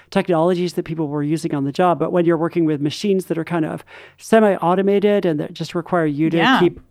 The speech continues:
Speaker 1: you know, doing repetitive tasks, the moment we start working with those kinds of machines, they'll almost instantly we have this kind of logical jump to, and we're going to become machines because we're being integrated with these machines. We're almost becoming like cyborgs in a way.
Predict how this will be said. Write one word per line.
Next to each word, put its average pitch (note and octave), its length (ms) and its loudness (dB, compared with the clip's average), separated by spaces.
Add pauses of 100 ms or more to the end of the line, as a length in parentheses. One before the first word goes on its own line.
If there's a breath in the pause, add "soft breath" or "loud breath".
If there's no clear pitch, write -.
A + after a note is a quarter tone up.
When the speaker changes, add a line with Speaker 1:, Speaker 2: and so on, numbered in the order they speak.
(300)
Speaker 1:
you F3+ 80 2
know, D#3 140 2
doing D#3 320 0
repetitive D3 420 -4
tasks, G3 460 -2 (320 loud breath)
the G3+ 80 2
moment C4 260 6
we C4+ 80 2
start G3+ 320 2
working F#3+ 340 0
with D#3 200 0
those F3 200 0
kinds E3+ 280 -2
of C#3+ 80 -8
machines, G3+ 520 -2 (380 loud breath)
they'll F#3 340 2 (540)
almost C4+ 400 4
instantly F#3+ 600 0
we D#3+ 100 0
have F3 340 -4
this F3 200 -6
kind F#3 180 -2
of D#3 240 -4 (340)
logical E3 800 -2 (580)
jump F#3 360 2
to, E3+ 420 2 (320 loud breath)
and G3+ 220 0
we're F#3+ 160 2
going G3+ 180 4
to F3 80 0
become D#3+ 300 -2
machines C#3+ 520 -2
because F#3 300 -2
we're F3+ 120 0
being G#3 220 0
integrated F#3+ 600 0
with D3 160 -6
these D3 200 -6
machines. D3 440 -2
We're F3 80 -2
almost F#3+ 260 -2
becoming E3 400 -2
like D3+ 160 -8
cyborgs E3 600 0
in D3 80 0
a C#3 80 -4
way. C#3 320 -4